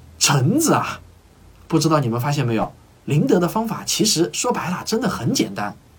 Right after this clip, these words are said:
但是呢，它对现代医学实验的意义却极为重大。在林德医生的这个实验中，有几个关键词我们需要额外注意一下。这些关键词是啊，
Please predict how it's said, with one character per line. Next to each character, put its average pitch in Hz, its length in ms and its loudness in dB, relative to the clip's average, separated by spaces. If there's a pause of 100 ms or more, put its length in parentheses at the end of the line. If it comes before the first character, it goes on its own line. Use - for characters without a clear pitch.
(220)
但 277 180 4
是 226 200 4
呢， 151 220 4 (320)
它 285 160 2
对 285 120 4
现 320 340 6
代 190 160 4
医 269 180 6
学 196 200 4
实 185 220 2
验 262 180 4
的 202 100 4
意 247 80 -4
义 180 400 2 (140)
却 156 300 6
极 160 340 6
为 139 260 4
重 131 280 0
大。 110 240 -6 (640)
在 254 160 6
林 208 220 8
德 233 160 8
医 226 140 4
生 220 180 2
的 170 80 2
这 151 120 2
个 135 60 2
实 131 180 0
验 135 140 2
中， 147 280 2 (240)
有 180 180 8
几 226 180 0
个 214 120 -2
关 202 180 2
键 175 160 2
词 127 400 0 (200)
我 110 100 -4
们 110 100 -6
需 131 200 -2
要 120 220 0 (180)
额 139 160 -4
外 180 180 0
注 165 180 2
意 123 100 2
一 107 160 -6
下。 - 240 -8 (640)
这 247 120 2
些 185 160 6
关 165 180 4
键 160 160 4
词 127 220 -2
是 143 180 -2
啊， 110 220 0